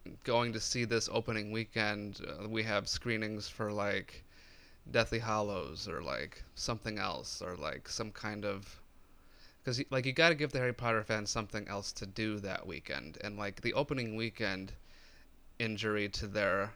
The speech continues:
numbers could be one of the only things that, if threatened, could move their, you know, um,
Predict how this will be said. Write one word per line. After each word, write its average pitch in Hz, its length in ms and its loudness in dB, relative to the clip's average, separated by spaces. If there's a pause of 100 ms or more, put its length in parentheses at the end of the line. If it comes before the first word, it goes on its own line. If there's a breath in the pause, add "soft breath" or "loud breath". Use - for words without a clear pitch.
numbers 101 800 -2 (340)
could 123 240 -2
be 120 120 2
one 110 180 0
of 104 80 0
the 101 100 -2
only 101 280 -4
things 95 600 -8 (280)
that, 95 280 -2 (640)
if 110 140 0 (120)
threatened, 101 560 -2
could 98 360 -4 (380)
move 104 400 -4
their, 78 400 0 (680 loud breath)
you 101 100 -8
know, 95 320 -4 (340)
um, 80 360 -6